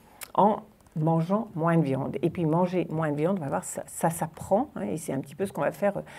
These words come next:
c'est ce soir, hein. Alors, effectivement, j'en, j'en profite au passage pour dénoncer, hein, tous les, toutes les, toute la problématique de l'alimentation moderne, hein. Donc, effectivement, trop de sucre rapide,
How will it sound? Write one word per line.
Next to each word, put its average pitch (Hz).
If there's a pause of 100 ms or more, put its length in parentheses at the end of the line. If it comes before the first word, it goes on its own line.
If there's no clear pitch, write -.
(120)
c'est 190
ce 180
soir, 156
hein. - (720)
Alors, 170
effectivement, 233
j'en, 185
j'en 170
profite 190
au 160
passage 185
pour 170 (100)
dénoncer, 175 (100)
hein, 156 (160)
tous 220
les, 170 (640)
toutes 214
les, 151
toute -
la 196
problématique 220
de 180
l'alimentation 156
moderne, 160 (320)
hein. 196
Donc, 170
effectivement, 165
trop 226
de 220
sucre -
rapide, -